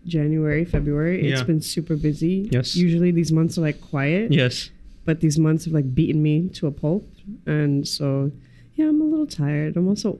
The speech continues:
Speaker 1: older than you guys.
Speaker 2: Yeah.
Speaker 1: I'm, like, thirty-six. So,
Speaker 2: Okay.
Speaker 1: so I'm a little tired, but alhamdulillah, I'm good.
Speaker 2: I mean, like, we are getting tired, so I don't know about you guys. What are you
Speaker 1: <laughs>
Speaker 2: doing?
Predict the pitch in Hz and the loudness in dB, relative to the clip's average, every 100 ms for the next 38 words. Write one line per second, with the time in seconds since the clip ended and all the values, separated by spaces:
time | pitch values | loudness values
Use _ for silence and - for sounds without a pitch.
0 | - 160 151 147 151 147 151 151 147 156 | -4 -2 0 0 2 0 0 0 0 0
1 | 135 127 123 170 - 156 147 151 - 131 | 2 2 2 -2 -2 -4 -2 -4 -6 -10
2 | - - - 131 143 151 160 165 - - | -10 -16 -2 0 2 2 0 -2 -10 -20
3 | - 202 180 - - 262 277 262 254 - | -8 -2 -2 -4 -2 2 4 2 0 0
4 | 139 - 165 - 175 175 156 151 175 - | 0 0 -2 -2 -2 -2 -2 -2 -2 -2
5 | - - 185 143 139 156 143 156 202 170 | -6 -4 -4 2 4 4 4 4 4 6
6 | 165 151 - 151 139 160 147 123 - 147 | 6 6 4 4 4 4 4 4 2 2
7 | 135 147 147 - 143 147 - 160 170 143 | 4 4 4 2 2 2 2 2 2 2
8 | - 208 202 208 156 226 277 370 294 233 | 4 4 4 4 4 4 4 4 4 4
9 | 180 | 2